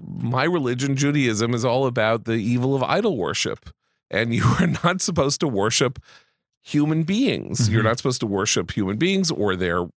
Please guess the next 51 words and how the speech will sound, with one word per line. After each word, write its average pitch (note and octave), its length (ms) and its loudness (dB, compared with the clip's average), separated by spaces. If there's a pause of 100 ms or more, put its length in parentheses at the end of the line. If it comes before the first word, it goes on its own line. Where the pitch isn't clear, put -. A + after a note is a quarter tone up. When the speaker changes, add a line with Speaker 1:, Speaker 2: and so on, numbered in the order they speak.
(140)
Speaker 1:
representations, A2 1000 0
which G#2+ 160 -2
is A2+ 80 0
what C#3 120 2
we C3+ 80 0
do A#2+ 100 0
with A2+ 100 2
celebrities, G#2 520 2
after E2+ 260 -4
all. D#2 100 -2
We F2+ 120 -2
don't, F#2+ 220 -2 (600)
you C3+ 80 -2
know, G#2 200 -2
people C#3+ 320 -2
don't, F2+ 280 -2
aren't, F2 340 -2
you A2 80 -6
know, E2 120 -2
don't G2 300 -4
think G2+ 320 -4
that, F#2 320 -4
uh, D2 180 0
admire G#2 560 0
Bill G2+ 260 -2
Cosby G#2+ 560 0
because F#2 320 -4
they F#2+ 100 0
have G#2+ 160 0
any G#2 200 0
idea G2 280 -2
who, G2+ 140 -6
thing G2 420 -4
who G#2+ 120 -4
Bill F#2 220 -2
Cosby C#3+ 420 -2
is. E2 100 -2
They're G#2 140 0
admiring A2 400 -2
a G#2 60 -2
re-, G2 260 -2
the G#2+ 120 -2
representation A2+ 840 -2
of F2+ 80 -6
Bill F#2 160 -4
Cosby F#2 380 -4
that F#2+ 120 -4
he G2+ 100 -4
makes F#2+ 260 -2
for F#2+ 120 -4
himself. F#2 520 -2